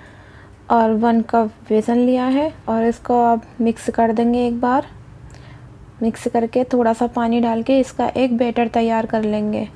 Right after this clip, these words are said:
हमें ये नहीं है कि एक साथ पानी डाल देना है, हमें थोड़ा थोड़ा पानी करके इसमें डालना है और एक बैटर तैयार करना है, जो कि ना ज़्यादा गाढ़ा हो ना ज़्यादा पतला हो। अगर आपने इसमें ज़्यादा पानी डाल दिया तो ये बन नहीं पाएंगे, फिर थोड़ा थोड़ा पानी डाल के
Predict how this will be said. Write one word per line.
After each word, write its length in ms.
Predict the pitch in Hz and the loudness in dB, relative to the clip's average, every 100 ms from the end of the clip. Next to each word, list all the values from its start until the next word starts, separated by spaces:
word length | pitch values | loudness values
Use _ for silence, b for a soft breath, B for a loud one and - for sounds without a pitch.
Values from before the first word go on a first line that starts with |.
| B B B | B B B
हमें 180 | 247 254 | 0 2
ये 200 | 240 240 | 4 2
नहीं 220 | 240 254 | 2 2
है 60 | 285 | 2
कि 80 | 311 | 2
एक 180 | 285 262 | 2 2
साथ 180 | - 247 - | 0 -2 0
पानी 260 | 247 240 247 | 0 2 2
डाल 280 | 233 220 226 | 2 0 0
देना 260 | 233 233 | 0 0
है, 220 | 226 240 247 B B - | -2 -4 -6 B B -2
हमें 220 | 240 302 | 0 0
थोड़ा 220 | - 240 240 | 0 0 2
थोड़ा 240 | 240 247 | 2 0
पानी 300 | 247 240 233 | 0 0 0
करके 320 | 226 226 240 262 | 0 -2 2 0
इसमें 380 | 240 240 277 269 | 0 -2 0 0
डालना 320 | 233 226 220 | 2 2 0
है 200 | 220 233 | -2 -4
और 240 | - 247 233 | -2 0 0
एक 140 | 220 | -2
बैटर 400 | 214 226 226 226 | 0 0 2 -2
तैयार 380 | 240 240 247 240 | 2 2 2 0
करना 320 | 240 233 240 | 0 0 0
है, 200 | 247 269 | 0 0
जो 160 | 262 233 | 0 0
कि 160 | 233 240 | 2 2
ना 300 | 240 233 220 - | 2 0 -2 -4
ज़्यादा 400 | 226 208 220 220 | -4 0 0 0
गाढ़ा 300 | 208 214 214 220 | 0 2 2 2
हो 260 | 226 254 | 2 2
ना 180 | 269 254 | 2 0
ज़्यादा 280 | 233 214 226 | 0 0 0
पतला 360 | 226 208 220 214 | -4 -4 -2 -2
हो। 240 | 226 254 - - - | -2 -4 -8 -12 -2
अगर 200 | 247 269 | 4 6
आपने 380 | 254 247 254 254 | 6 4 4 4
इसमें 280 | 247 262 247 | 4 2 4
ज़्यादा 280 | 240 226 247 | 4 2 2
पानी 280 | 247 247 247 | 0 0 2
डाल 240 | 247 240 | 2 2
दिया 220 | 254 285 294 | 2 2 2
तो 120 | 269 | 2
ये 160 | 254 233 | 2 2
बन 160 | 233 | 2
नहीं 280 | 226 233 240 | 2 4 2
पाएंगे, 420 | 247 233 240 254 | 2 0 2 2
फिर 320 | 262 302 339 330 - | 2 0 -2 -4 0
थोड़ा 160 | 262 247 | 2 2
थोड़ा 220 | 247 233 | 2 2
पानी 320 | 233 240 240 | 0 0 0
डाल 260 | 240 226 233 | 0 0 -2
के 220 | 262 311 | -2 -2